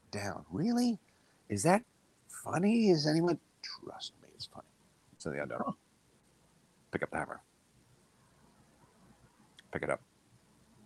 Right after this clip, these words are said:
Speaker 1: And is, that was the take they used.
Speaker 2: Wow.
Speaker 1: On camera.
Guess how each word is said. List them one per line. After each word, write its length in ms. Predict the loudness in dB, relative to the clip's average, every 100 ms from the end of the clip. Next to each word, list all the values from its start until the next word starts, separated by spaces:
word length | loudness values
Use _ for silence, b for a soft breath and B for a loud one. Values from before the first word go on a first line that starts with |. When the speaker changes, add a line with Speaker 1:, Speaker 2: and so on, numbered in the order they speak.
| -20 _ -20 -20 -20 -20 b b b _
Speaker 1:
And 280 | 4 4 4 -4 _ _ _ _ _ -20 -20 _ -20 -20 -2
is, 200 | 2 4 2 -14 _ _ _ -20 _ -20 -20 -14 6
that 280 | 12 12 12
was 120 | 6
the 100 | 6
take 240 | 6 4
they 100 | 0
used. 280 | -2 -8 -16 _ _ _ _ -20 -20 _ _ -18 -10
Speaker 2:
Wow. 720 | -4 2 6 6 6 2 0 -8 _ _ _ 2
Speaker 1:
On 200 | 2 6
camera. 460 | 8 8 4 -6